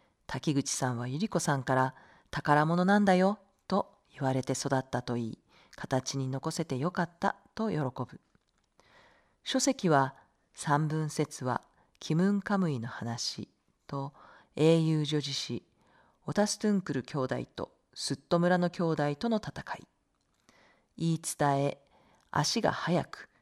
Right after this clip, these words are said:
一日で十勝国境を往復した者の話の三つの話などで構成。藤田さんが事務局を務める湘南アイヌ語研究会のメンバーが書き起こし、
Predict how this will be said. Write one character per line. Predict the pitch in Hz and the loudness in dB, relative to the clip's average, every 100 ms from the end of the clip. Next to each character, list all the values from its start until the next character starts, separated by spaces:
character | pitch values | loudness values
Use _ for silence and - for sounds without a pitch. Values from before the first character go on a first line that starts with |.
| _ | _
一 | 131 - 208 | -10 0 0
日 | 247 - | 0 0
で | - - | -4 -4
十 | - | -6
勝 | 156 - - | -4 -4 -6
国 | - - | -12 -14
境 | - 156 170 180 | -2 2 6 6
を | 175 | 4
往 | |
復 | - 185 | 0 -4
し | - | 0
た | 180 | 2
者 | 175 185 | 2 2
の | 147 | -2
話 | - 123 120 - 107 - _ _ _ _ _ | -4 -6 -4 -4 -6 -14 _ _ _ _ _
の | 165 170 170 - - - _ | 0 0 0 -10 -20 -20 _
三 | 160 151 | -4 -4
つ | - 285 | -2 0
の | 220 | 2
話 | 143 131 - | 0 -4 -4
な | 123 | -6
ど | - | -4
で | 190 | -4
構 | - 120 | -2 -4
成。 | - 123 117 - _ _ _ _ _ _ _ | -4 -8 -10 -14 _ _ _ _ _ _ _
藤 | 127 131 | -8 -2
田 | 151 | 0
さ | 139 151 | 0 0
ん | 139 | 0
が | 139 - _ | -2 -4 _
事 | - | -4
務 | 160 | -2
局 | 208 208 - 123 | 0 -2 -2 -6
を | |
務 | 110 - 127 120 | -6 -6 -4 -4
め | |
る | - - _ _ - | -8 -12 _ _ -6
湘 | - 208 202 | 2 4 6
南 | 202 202 - | 4 0 -2
ア | - | 0
イ | 170 | 2
ヌ | 202 | 2
語 | 208 | 0
研 | 214 214 | 0 -2
究 | 208 262 | 0 -2
会 | 254 151 | 0 -2
の | 127 | -2
メ | 127 156 | -2 -2
ン | |
バ | 139 123 | -2 -4
ー | 107 | -6
が | 104 | -10
書 | - | -12
き | - | -4
起 | 131 127 | -2 -2
こ | 131 | -2
し、 | - 110 | -4 -6